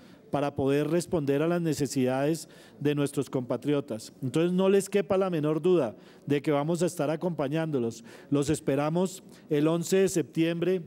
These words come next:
en el debate, en la audiencia pública que se va a realizar precisamente para que miremos a fondo el tema y téngalo por seguro que acaban de encontrar una comisión amiga y una comisión que está en la defensa de sus derechos. Dios los bendiga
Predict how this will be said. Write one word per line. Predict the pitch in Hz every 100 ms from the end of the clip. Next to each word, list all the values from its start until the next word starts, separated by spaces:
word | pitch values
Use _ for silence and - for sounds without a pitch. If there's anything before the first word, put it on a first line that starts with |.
| -
en | 156
el | 156 143
debate, | 143 143 147 151
en |
la | 143
audiencia | 135 147 160 180
pública | 185 190 180 156 180 175 - - -
que | 156
se | 147
va | 139 135
a |
realizar | 165 185 156 151 147
precisamente | 175 170 185 170 185 180 170 - 117 - - -
para | - 147
que | - 143
miremos | 139 139 170 180
a | 160
fondo | - 143 147
el | 170
tema | 165 175 147 113 - - - -
y | 139
téngalo | 151 156 180 160
por | 160
seguro | - 135 139 170
que | 170
acaban | 139 139 151
de | 170
encontrar | 151 135 139 139
una | 160
comisión | 160 156 131 143
amiga | 147 165 180 180 190 - - -
y | 139
una | 151
comisión | 156 170 147 - 139 131
que |
está | 156 - 160 160 -
en | 165 156
la | 143
defensa | 127 127 123 151
de |
sus | 143 147
derechos. | 123 117 107 113
Dios | 131
los | 143 165
bendiga | 165 143 170 185 180